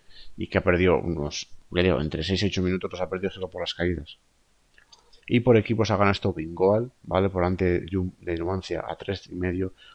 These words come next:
luego ya Jumbo, Geos, Nutella, Burger King, Big, E P M, New Balance y Rouse Activity. Pues nada, eh, hasta aquí va a llegar el,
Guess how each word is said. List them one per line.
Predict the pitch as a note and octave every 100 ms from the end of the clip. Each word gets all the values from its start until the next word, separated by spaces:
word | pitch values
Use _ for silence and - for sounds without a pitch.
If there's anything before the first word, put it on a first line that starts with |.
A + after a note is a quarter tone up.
| _
luego | G#2+ F#2+
ya | E2
Jumbo, | F2+ F2+ F2+ F#2
Geos, | - F2 F2+ E2+
Nutella, | D#2+ - E2+ D#2+
Burger | D#2 E2+ D2+
King, | E2 E2 D2+
Big, | E2 -
E | -
P | - D#2+
M, | D2+ E2 E2 _ - _ -
New | G#2
Balance | F#2+ F#2+ F#2 -
y | - F2+
Rouse | F#2 G2 -
Activity. | F2+ - - - - - _ - - - -
Pues | F#2+
nada, | F#2 E2 - - _ _ -
eh, | - G2 G2
hasta | F2+ - G2
aquí | G#2+ G#2
va | G2+ F#2+
a |
llegar | F#2 F2
el, | F2 E2+ E2 E2